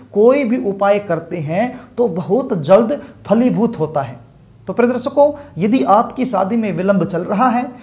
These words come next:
और जल्दी शादी के लिए आप ये उपाय कर रहे हैं, तो शादी में चाहे कितनी भी बड़ी अड़चन क्यों ना हो, वो दूर हो जाएगी,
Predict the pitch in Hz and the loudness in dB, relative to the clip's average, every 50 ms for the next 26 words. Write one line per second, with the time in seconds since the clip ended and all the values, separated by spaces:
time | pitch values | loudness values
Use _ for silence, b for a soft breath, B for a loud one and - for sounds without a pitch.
0 | B B - 269 254 185 131 170 214 247 247 226 311 320 - - 254 226 196 202 | B B 0 0 0 0 2 2 2 2 4 4 2 2 4 4 2 2 2 2
1 | 233 233 233 202 185 165 160 160 202 247 247 185 208 214 202 208 220 196 196 196 | -2 -2 -2 -2 -2 -2 0 2 2 2 2 2 2 0 0 0 0 0 0 2
2 | 202 190 190 185 190 196 190 180 170 143 165 160 151 196 254 262 262 B B B | 2 2 2 2 0 0 0 0 -2 -2 -4 -4 -2 -2 -4 -4 -6 B B B
3 | - - 269 240 - - 208 202 214 226 269 269 285 277 - 269 254 262 269 269 | -8 -6 -6 -6 -4 -2 -2 -2 -2 -2 -2 -2 -4 -2 0 0 2 2 0 0
4 | 262 269 262 285 285 302 247 277 277 233 285 262 262 247 247 247 254 247 240 240 | -4 -4 -4 -4 -4 -2 -2 -2 0 0 0 2 2 2 2 2 0 -2 -4 -2
5 | 233 233 220 190 165 143 143 135 - - - - - _ _ _ _ _ _ _ | -2 -2 -2 -2 -2 -4 -6 -8 -12 -14 -20 -20 -20 _ _ _ _ _ _ _
6 | _ _ _ _ _ - 165 190 214 165 151 196 196 - - 143 147 135 139 127 | _ _ _ _ _ -4 0 0 0 0 0 -2 -2 -2 -4 -6 -6 -8 -8 -8
7 | 123 117 127 | -10 -10 -14